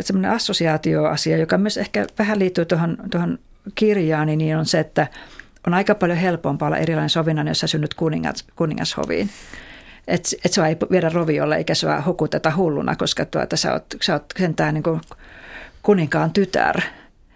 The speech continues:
Ja siitä käsin aika monet asiat varmasti helpottuu. On aika paljon helpompi opetella ne viisi, kuusi kieltä, jos, jos on siihen mahdollisuus. Et se ei kai ihan joka torpassa sitten ollut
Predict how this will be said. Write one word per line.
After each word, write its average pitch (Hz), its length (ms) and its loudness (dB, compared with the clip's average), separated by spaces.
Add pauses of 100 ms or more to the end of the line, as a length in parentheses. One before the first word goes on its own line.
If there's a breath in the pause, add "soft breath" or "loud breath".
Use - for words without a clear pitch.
(320 loud breath)
Ja 165 340 2
siitä 220 320 4
käsin 156 440 0
aika 170 260 2
monet 156 300 0
asiat 151 300 0
varmasti 151 420 0
helpottuu. 156 420 0
On 156 100 2
aika 233 240 4
paljon 170 240 4
helpompi 165 440 0
opetella 160 400 2
ne 147 140 0
viisi, 156 400 0
kuusi 160 280 -2
kieltä, 160 400 4
jos, - 400 0 (480 loud breath)
jos 151 240 2
on 165 120 0
siihen 165 260 2
mahdollisuus. 160 680 0
Et 156 100 -4
se 170 140 2
ei 156 120 2
kai 156 300 2
ihan 165 200 0
joka 170 200 2
torpassa 147 540 0
sitten 160 320 -2
ollut 156 380 -2